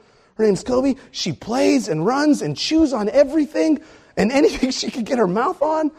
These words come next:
And the boys love running around, and then after a while, they get pooped out, and they're like, "Okay, Kobe, we're done playing."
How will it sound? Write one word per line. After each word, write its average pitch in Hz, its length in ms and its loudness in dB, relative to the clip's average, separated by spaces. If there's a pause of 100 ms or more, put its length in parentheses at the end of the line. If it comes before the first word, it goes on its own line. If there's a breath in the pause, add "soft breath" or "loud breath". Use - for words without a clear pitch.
(200 soft breath)
And 220 120 4
the 226 60 4
boys 285 300 4
love 262 400 6
running 294 260 2
around, 294 380 4
and 247 100 4
then 247 100 2
after 277 280 0
a 269 60 4
while, 285 260 4
they 277 140 2
get 247 180 0
pooped 285 240 0
out, 302 220 4
and 262 100 0
they're 240 100 2
like, 226 200 4
"Okay, 247 240 0
Kobe, 233 260 2
we're 233 120 0
done 247 200 0
playing." 247 460 -4